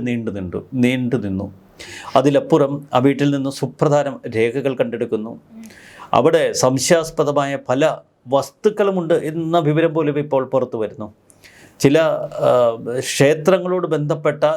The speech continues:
ചില, ആ, സംശയത്തിന് എന്ന് പറഞ്ഞാൽ മറ്റ് ക്ഷേത്രങ്ങളിലോ, ആ, വളരെ അമൂല്യമായി ഉപയോഗിക്കുന്നതോ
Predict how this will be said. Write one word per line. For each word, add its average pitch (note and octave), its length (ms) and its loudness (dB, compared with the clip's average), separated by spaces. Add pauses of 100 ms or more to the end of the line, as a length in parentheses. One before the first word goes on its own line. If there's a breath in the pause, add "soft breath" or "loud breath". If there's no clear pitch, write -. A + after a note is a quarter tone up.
(120)
ചില, D3 140 -2 (340)
ആ, - 20 -4 (260)
സംശയത്തിന് D#3 720 0 (180)
എന്ന് B2+ 160 -6
പറഞ്ഞാൽ C#3 280 -2 (100)
മറ്റ് C3 260 -2
ക്ഷേത്രങ്ങളിലോ, C#3 720 0 (520 soft breath)
ആ, A#2+ 60 2 (180)
വളരെ D3 300 4
അമൂല്യമായി D3 560 -4
ഉപയോഗിക്കുന്നതോ C3 720 -2